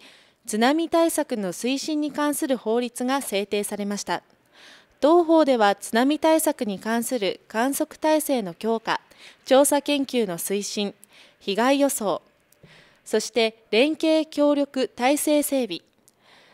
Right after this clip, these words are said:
そして防災対策の実施などを規定するとともに、十一月五日を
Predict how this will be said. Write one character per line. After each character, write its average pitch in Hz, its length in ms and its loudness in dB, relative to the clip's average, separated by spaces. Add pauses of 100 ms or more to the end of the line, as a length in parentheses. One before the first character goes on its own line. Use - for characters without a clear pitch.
(200)
そ 254 140 0
し - 80 -8
て - 260 2
防 254 240 8
災 330 300 2
対 330 200 2
策 294 240 -4
の 196 140 -2
実 190 160 -6
施 302 180 -6
な 339 120 2
ど 311 160 4
を 233 40 2
規 - 140 -16
定 233 180 0
す 240 160 -4
る 233 120 -2
と 226 100 -4
と 220 100 -4
も 208 140 -2
に、 196 220 -8 (400)
十 254 160 2
一 277 260 -2
月 262 400 -2
五 - 260 -14
日 247 200 2
を 240 160 2